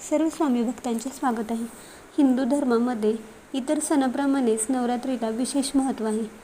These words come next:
नवरात्रीचे नऊ दिवस दुर्गा मातेची सेवा करून दुर्गा मातेचा जागर केला जातो. नवरात्रीत सुवासिनी स्त्रिया दुर्गा मातेची ओटी भरतात. जर तुम्ही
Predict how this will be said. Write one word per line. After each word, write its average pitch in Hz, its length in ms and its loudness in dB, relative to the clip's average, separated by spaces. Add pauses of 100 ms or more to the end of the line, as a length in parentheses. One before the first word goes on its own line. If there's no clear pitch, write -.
(240)
नवरात्रीचे 277 760 2
नऊ 247 240 0
दिवस 233 440 -2
दुर्गा 247 260 -2
मातेची 247 560 -4
सेवा 247 380 0
करून 240 360 0 (1040)
दुर्गा 269 380 -4
मातेचा 285 540 0
जागर 240 320 2
केला 220 300 -4
जातो. 214 320 -4 (440)
नवरात्रीत 277 640 0
सुवासिनी 262 600 0
स्त्रिया 247 420 -2
दुर्गा 262 300 -2
मातेची 269 460 0
ओटी 247 260 0
भरतात. 226 360 -2 (1300)
जर 277 340 2
तुम्ही 269 340 4